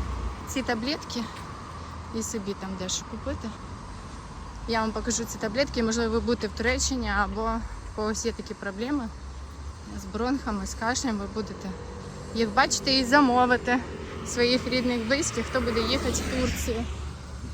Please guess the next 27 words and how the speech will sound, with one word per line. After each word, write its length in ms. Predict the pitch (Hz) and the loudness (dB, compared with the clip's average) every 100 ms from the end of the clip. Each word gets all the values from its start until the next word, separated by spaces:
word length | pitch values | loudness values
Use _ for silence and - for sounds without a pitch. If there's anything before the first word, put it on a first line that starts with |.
| - - - - - | -10 -10 -10 -8 -6
Дивіться, 300 | 214 220 220 226 | 0 0 -2 -6
яка 140 | 214 | -4
гарні. 300 | 220 226 226 - - - - - - - - - | -4 -4 -4 -6 -12 -12 -12 -10 -10 -12 -8 -4
Які 220 | 240 262 | -2 0
гарнюні 480 | 247 247 247 240 240 | 0 2 4 4 2
квіточки. 680 | 220 226 226 - - 220 214 - - - - - - - - | 0 -6 -4 -6 -4 -6 -6 -8 -12 -12 -10 -10 -10 -10 0
От 140 | 240 | 2
майданчик, 560 | 226 240 226 226 - - | 6 6 8 6 4 -2
який 220 | - 220 | 0 4
роблять 340 | 202 202 202 202 | 4 4 2 0
в 80 | |
Турції, 360 | 202 196 - 208 | 0 -2 -2 -4
подивіться. 440 | 214 202 214 202 - - - - - - - | -4 -2 -2 -4 -4 -6 -4 -4 -2 -2 2
Ніка 340 | 226 247 233 | 2 8 10
обожнює 680 | 226 208 277 277 240 226 214 214 | 10 10 10 10 8 4 4 4
цей 120 | 220 | 2
майданчик, 580 | 208 208 214 247 285 254 | 4 8 10 10 10 6
він 160 | 226 214 | 4 6
рядом 260 | 214 208 220 | 6 6 4
з 20 | 226 | 4
нашим 280 | 220 226 202 | 4 2 4
домом. 320 | 220 302 233 220 - - - - - | 6 8 6 4 2 0 0 0 4
Тяне 240 | 262 269 | 6 6
мене 200 | 254 240 | 6 4
сюди 240 | 233 240 233 | 4 6 6
кожен 340 | 269 277 285 262 | 8 8 8 6
день. 280 | 220 214 | 8 8